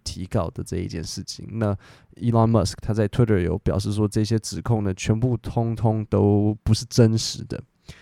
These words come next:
A SpaceX spokesman did not respond to a request for comment about Miss Shotwell's email, which was earlier reported by C N B C. "For privacy reasons,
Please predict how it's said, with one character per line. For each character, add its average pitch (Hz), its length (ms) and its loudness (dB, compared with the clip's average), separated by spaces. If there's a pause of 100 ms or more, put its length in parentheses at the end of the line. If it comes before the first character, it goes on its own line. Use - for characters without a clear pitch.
(260)
A 135 100 4
SpaceX 165 680 4
spokesman 104 760 4
did 101 240 2
not 104 420 4
respond 98 640 0 (200)
to 92 320 -4
a 92 60 0
request 101 680 0 (280)
for - 160 -4
comment 104 460 0
about 92 320 -2
Miss 98 300 -2
Shotwell's 95 720 -2 (120)
email, 120 460 -2 (360)
which 110 200 -6
was 104 160 0
earlier 123 400 4
reported 101 540 -2
by 90 200 0
C 110 280 -2
N 101 100 0
B 95 140 -2
C. - 320 -8 (880)
"For 156 180 6
privacy 160 500 2
reasons, 120 580 2